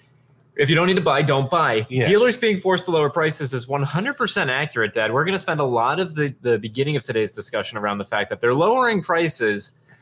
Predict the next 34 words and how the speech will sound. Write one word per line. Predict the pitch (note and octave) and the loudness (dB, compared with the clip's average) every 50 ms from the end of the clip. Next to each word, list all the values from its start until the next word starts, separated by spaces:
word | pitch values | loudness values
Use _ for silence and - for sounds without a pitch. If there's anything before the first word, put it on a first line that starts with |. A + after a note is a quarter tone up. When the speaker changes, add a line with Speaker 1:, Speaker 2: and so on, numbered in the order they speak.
| _ - | _ -4
Speaker 1:
but | E3 F3 - | -2 2 4
they're | G#3+ G3+ G3+ | 4 4 4
still | G#3 - - A#3 A3+ G#3+ - - - | 2 0 2 2 2 2 0 -4 -8
astronomically | - - A#3+ C4+ C4+ - - - A3+ G#3 F#3+ F3+ F#3 F#3 F3 D#3 - - C#3 B2 | -8 -4 -2 -2 -2 -2 -2 0 0 2 2 2 2 2 0 -2 -2 -2 -2 -2
high | A#2 - - D3+ C#3 C3 A#2+ A2+ | -2 -2 -2 -2 0 0 0 0
relative | G#2 A2+ A2+ A2 A#2 A2+ A#2 G2+ G#2+ G2+ G2+ G2 | 2 0 0 2 0 0 0 0 0 0 -2 -2
Speaker 2:
Yes. | G2 - _ _ - | -4 -10 _ _ -16
Speaker 1:
to | - A2+ G#2 | -12 -8 -6
where | G2+ G2 F#2+ F#2+ F#2+ - | -4 -2 0 -2 -2 -2
they | G2+ G#2+ G#2 | -4 -6 -6
used | G2 G2 G2 F#2 E2+ - - - | -6 -6 -8 -10 -10 -10 -12 -12
to | G2+ | -14
be. | F#2 - C3 C3+ A#2+ - - - | -8 -4 -2 0 0 -2 -2 -6
The | G#2+ A2+ | -8 -6
headline | - D#3 D#3+ D#3+ E3+ E3+ E3+ E3+ | -2 -2 -2 0 0 -2 0 0
in | D#3 | 0
automotive | C#3+ B2+ C3+ C#3+ C#3+ C#3+ D3 D#3 E3+ E3 D3+ | 0 0 0 0 0 0 0 0 0 -2 -2
news, | C#3+ B2 A2 G#2 G#2 G#2 G#2 G#2 - - - _ _ _ _ _ _ - | 0 0 0 0 0 0 -2 -4 -4 -6 -8 _ _ _ _ _ _ -8
"Q | - - E3+ G3 F#3+ | -2 0 0 0 0
two | - G3+ F#3+ F3+ | 0 0 2 2
new | C#3+ C3+ C#3+ | 2 2 0
car | C#3+ - D3+ C#3+ | 0 0 0 0
gross | A#2 A#2 A#2+ B2 A#2+ | 2 2 0 0 0
profit | - - A2+ A2 A2 B2 B2 - | 0 0 0 0 0 -2 -4 -4
drops | - G#2+ G2+ G2+ G#2 - - - | -4 -2 -2 -2 -2 -4 -8 -6
for | - A2+ G#2+ - - | -4 -4 -6 -4 -2
all | - A#2+ C3 C#3+ D3+ D#3 E3+ E3 | -2 0 0 2 2 0 0 0
six | - - - A#2+ A2 - - - - - _ _ - | -2 -2 -2 -2 -4 -4 -6 -12 -12 -14 _ _ -10
public | - G2+ F#2 G2 G2 - - _ _ _ _ - | -10 -8 -6 -6 -6 -6 -8 _ _ _ _ 0
auto | C3+ D#3+ E3+ D#3+ B2 | 0 2 2 2 0
dealers," | G#2 G2 D#2+ G2 G#2 - | -2 -2 -4 -4 -6 -6
for | - G2+ | -8 -8
six | - - A#2+ - | -8 -8 -8 -8
public | - - G2+ G2 G2+ G2 | -8 -8 -6 -6 -6 -4